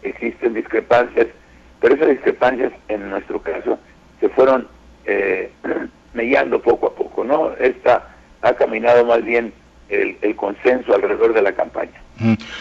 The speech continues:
Speaker 2: Eh, ¿la campaña con, con qué compromiso la termina, doctor, en caso de ganar las elecciones y ser el próximo gobernador de Sinaloa? ¿Cuál es ese gran com-, compromiso, el principal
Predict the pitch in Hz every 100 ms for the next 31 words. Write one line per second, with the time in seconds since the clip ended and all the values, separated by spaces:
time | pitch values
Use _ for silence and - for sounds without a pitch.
0 | - - 117 123 135 135 143 180 214 208
1 | 185 139 120 151 147 190 202 196 180 190
2 | 160 165 156 143 147 135 113 92 85 76
3 | 85 104 117 113 110 127 131 117 110 120
4 | 104 98 90 117 113 98 92 113 113 107
5 | - 107 95 92 92 101 117 120 - 104
6 | 98 113 120 156 160 156 160 151 147 120
7 | 127 143 143 139 123 - - 113 113 117
8 | 117 123 - 117 113 120 - 127 147